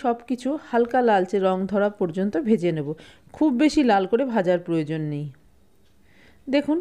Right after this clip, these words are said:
হালকা লালচে রং ধরেছে, এই রকমই ভেজে নিতে হবে, এর থেকে বেশি আর ভাজার দরকার নেই। এবার এই ভেজে নেওয়া সব কিছু একটা অন্য পাত্রে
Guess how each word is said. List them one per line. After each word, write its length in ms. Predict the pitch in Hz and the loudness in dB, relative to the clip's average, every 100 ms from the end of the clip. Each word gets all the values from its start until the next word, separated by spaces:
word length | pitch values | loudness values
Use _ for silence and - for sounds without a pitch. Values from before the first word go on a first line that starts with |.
| 320 - - | -6 -16 -2
হালকা 320 | 220 220 254 233 | 0 2 4 4
লালচে 280 | 202 185 202 185 | 4 2 -2 -2
রং 100 | 180 202 | -2 -2
ধরেছে, 360 | 220 226 226 349 392 - _ _ _ _ _ _ _ _ - _ _ _ - _ - | 0 0 0 -4 -6 -14 _ _ _ _ _ _ _ _ -20 _ _ _ -20 _ 0
এই 120 | 220 226 | 2 2
রকমই 300 | 226 254 302 | 0 -2 0
ভেজে 220 | 247 170 170 | 0 0 -2
নিতে 160 | 165 170 | -4 -4
হবে, 140 | 156 160 - 240 | -2 -4 -2 -4
এর 80 | 240 | -2
থেকে 140 | 277 254 214 | -2 2 0
বেশি 180 | 214 214 | 2 0
আর 60 | 233 214 | 2 2
ভাজার 260 | 165 175 165 | 2 0 0
দরকার 280 | 175 170 196 214 | -2 -2 -2 -2
নেই। 100 | 320 - - - | -6 -10 -20 -6
এবার 240 | - 285 285 339 - _ _ _ - | 0 2 2 -2 -16 _ _ _ -2
এই 60 | 247 220 | 0 2
ভেজে 260 | 220 220 240 | 2 2 0
নেওয়া 180 | 233 240 | 0 0
সব 120 | 233 214 - | -2 -2 -6
কিছু 220 | 226 240 359 - | -4 -6 -6 -14
একটা 160 | - 214 185 | -4 0 0
অন্য 140 | 180 196 | 0 0
পাত্রে 320 | 170 165 - | 0 0 0